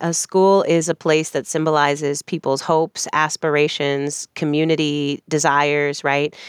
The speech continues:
I think about that a lot. That is the promise of public schooling in the United States, that we have a country where, you know, in theory, every child, no matter where they come from, no matter if they're unhoused, no matter if they speak English, no matter if they're undocumented,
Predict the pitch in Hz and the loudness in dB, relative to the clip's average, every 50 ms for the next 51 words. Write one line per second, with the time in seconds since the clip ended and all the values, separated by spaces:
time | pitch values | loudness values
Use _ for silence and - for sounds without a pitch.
0 | - - - _ - 220 220 - 277 262 339 240 220 214 - 202 185 180 170 165 | -20 -20 -6 _ -2 0 2 0 0 2 4 4 2 4 4 2 2 2 2 2
1 | 165 180 214 196 - - _ - 202 220 254 277 233 214 247 208 - _ _ _ | 2 4 4 2 2 0 _ 2 4 4 4 2 2 -2 -2 -4 -4 _ _ _
2 | _ _ - - - 202 196 208 247 262 208 190 202 - 190 175 - - 196 202 | _ _ -16 -4 0 4 4 6 4 4 2 0 0 -2 -4 -2 0 -2 0 0
3 | 196 - - - 190 208 214 202 202 196 185 190 185 180 180 180 180 180 180 180 | 0 -2 -2 0 2 4 4 4 4 2 2 2 2 2 2 2 0 0 -2 -4
4 | - - - 208 - - - - - - 160 147 - - - 165 170 185 208 208 | -2 0 2 2 2 2 0 -2 -2 0 0 0 -2 -6 -4 0 2 2 4 4
5 | 202 208 226 214 - 180 175 190 - 185 180 170 156 156 160 - - _ _ - | 2 2 -2 -2 -2 -4 -4 -4 -4 -4 -4 -2 -2 -2 -2 -4 -8 _ _ -6
6 | 175 160 156 151 151 156 - - - - _ _ - 175 190 208 - - 254 240 | -4 -2 0 0 -2 -2 -6 -12 -20 -20 _ _ 2 2 2 2 2 2 2 2
7 | 214 190 180 175 175 - - 170 175 185 214 262 254 - - 208 202 190 190 190 | 4 4 2 2 0 0 0 0 0 2 0 -2 -2 0 0 0 2 2 2 2
8 | 190 190 175 170 175 170 170 170 165 160 160 165 180 196 247 254 - - 214 196 | 0 0 0 0 2 2 2 0 0 2 2 2 2 2 0 -2 -2 -2 0 0
9 | 202 196 - 202 185 190 185 160 165 165 175 180 190 196 202 - - 196 202 - | 0 0 0 0 0 0 0 0 0 0 2 2 2 0 0 2 2 0 2 2
10 | 185 196 202 185 190 185 190 185 190 190 196 - - - - - _ 185 175 185 | 0 0 0 0 2 2 4 4 2 2 0 -4 -10 -18 -20 -6 _ 0 2 4
11 | 175 180 185 196 196 196 - 185 196 196 - 208 208 - - 156 180 185 180 185 | 4 4 4 2 0 0 0 -2 -2 -2 -2 -4 -4 -2 0 0 2 4 4 2
12 | 190 - - 180 175 170 175 185 190 190 185 - 185 185 196 196 190 185 175 170 | 2 0 0 0 0 2 2 2 0 -2 0 0 0 0 2 0 2 2 4 2
13 | 170 190 - - 185 185 180 180 180 175 | 2 2 -2 -4 -2 0 0 0 0 -2